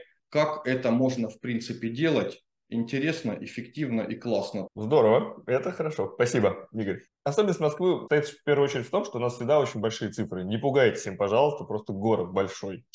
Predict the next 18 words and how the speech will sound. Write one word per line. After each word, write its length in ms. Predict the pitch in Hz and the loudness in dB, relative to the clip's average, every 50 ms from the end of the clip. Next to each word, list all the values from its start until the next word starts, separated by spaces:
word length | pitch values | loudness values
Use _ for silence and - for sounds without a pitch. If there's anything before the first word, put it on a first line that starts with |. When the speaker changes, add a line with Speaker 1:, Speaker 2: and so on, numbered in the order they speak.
| _ _ - | _ _ 2
Speaker 2:
В 40 | |
целом, 420 | 156 160 160 143 123 113 - - 107 | 4 4 4 6 4 2 -2 -2 -2
наш 400 | 117 131 127 - - - - - | 0 0 0 0 -2 -8 -8 -4
Московский 400 | 120 113 - - 143 - - 107 | -4 -4 -2 -2 -4 -2 -2 -2
дом 120 | 117 127 | 0 0
общественных 300 | 123 - 123 117 - - | 0 -2 -4 -6 -4 -4
организаций 800 | 117 110 110 113 120 113 127 151 - - - 127 107 104 107 - _ _ _ _ _ _ _ _ _ - | -4 -2 -2 -2 -2 2 2 0 0 0 -4 -4 -4 -4 -6 -12 _ _ _ _ _ _ _ _ _ -4
и 220 | 117 110 117 117 | -2 0 2 2
наш 260 | 117 123 120 120 - | 2 2 0 0 -2
проект 380 | - 117 113 117 117 110 - - | 0 2 4 6 4 4 2 -2
коворкинг-центр 800 | - - 110 107 113 110 - - 107 98 - 120 107 95 - 101 | -4 0 2 2 2 0 -2 -6 -8 -6 -4 -4 -4 -4 -4 -6
Н 160 | 101 101 101 | -6 -6 -4
К 60 | - | 0
О, 360 | 117 123 143 160 165 160 - - _ _ _ - | 2 2 2 2 0 -2 -4 -10 _ _ _ 0
он 160 | 147 147 143 | 0 0 0
покрывает 400 | 147 127 - 113 123 131 123 127 | 0 -2 0 2 4 4 4 2
всю 120 | - 131 120 | 0 -4 -2
Москву. 520 | 107 98 - - - 98 92 85 73 - | -4 -4 -6 -8 -6 -6 -6 -6 -8 -10